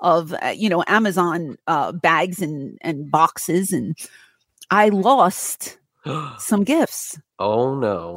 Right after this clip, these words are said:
Speaker 1: I started wrapping this week, and, uh, you know, we had this conversation, uh, a couple of years back when we first started this podcast. I, I spilled the beans to my daughter.
Speaker 2: Yes.
Speaker 1: And in a tearful, um, uh, discussion one night, uh,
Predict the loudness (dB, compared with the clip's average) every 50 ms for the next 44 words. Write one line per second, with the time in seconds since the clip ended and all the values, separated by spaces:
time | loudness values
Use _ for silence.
0 | -8 0 2 4 4 4 4 2 2 2 2 0 4 4 4 4 2 0 0 0
1 | 0 -2 -2 -6 -8 -8 -8 -8 -8 -10 -10 -6 -4 -2 -2 -2 -4 -6 -8 -8
2 | -10 -14 -20 -20 -4 2 2 4 4 4 4 4 4 2 2 0 -2 2 2 4
3 | 2 2 0 0 -2 -2 0 0 0 0 0 -2 0 2 2 2 2 0 -4 _
4 | -8 -2 0 0 2 4 4 2 2 4 4 4 4 4 0 -2 -2 -4 -2 -2
5 | -4 -4 0 0 -2 0 0 -2 -4 -6 -8 -4 0 2 2 2 2 0 -2 -2
6 | -2 -4 -8 0 2 2 2 2 -2 _ 2 2 2 2 0 -4 -10 _ _ -10
7 | -10 -2 2 2 2 4 2 0 0 2 0 0 -2 -2 -2 -2 -2 -2 2 4
8 | 4 4 6 4 2 -2 -4 -6 -6 _ _ _ _ 0 0 0 -4 -2 0 2
9 | 2 4 2 0 2 4 4 4 4 4 2 0 2 4 4 4 2 2 4 4
10 | 4 4 2 -2 -6 _ _ _ _ _ _ _ _ _ 4 4 4 2 0 -4
11 | -6 -14 -16 -18 _ _ _ _ _ -6 -6 -6 -4 0 0 0 2 4 2 2
12 | 2 2 0 -2 0 0 -2 -4 -4 -4 -4 -4 -4 -4 -4 -6 -10 _ _ _
13 | _ -4 -2 -2 -4